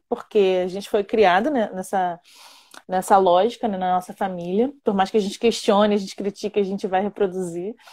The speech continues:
E aí, eu, mas é o que eu acho que é interessante é estar atenta a isso, né? Você tá percebendo isso claramente quando você,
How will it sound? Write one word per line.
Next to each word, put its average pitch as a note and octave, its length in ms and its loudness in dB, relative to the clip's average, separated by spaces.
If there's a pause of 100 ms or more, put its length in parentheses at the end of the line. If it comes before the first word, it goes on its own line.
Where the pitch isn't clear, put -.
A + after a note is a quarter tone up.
(480)
E G#3 180 4
aí, G3+ 800 6
eu, G3+ 240 4
mas G#3+ 280 4
é A#3 100 8
o G#3+ 60 2
que A3 180 -2 (160)
eu G#3+ 100 6
acho G#3 220 6
que - 80 -4
é A3+ 40 2
interessante A3 680 2
é A3+ 260 6 (140)
estar A#3+ 280 4
atenta B3+ 460 2
a A#3+ 40 6
isso, F#3 300 0
né? F3+ 200 0
Você F#3+ 120 -16
tá G#3 120 -2
percebendo A3+ 920 4
isso G3+ 300 0
claramente G3 600 2
quando F3+ 200 -6
você, E3+ 500 -4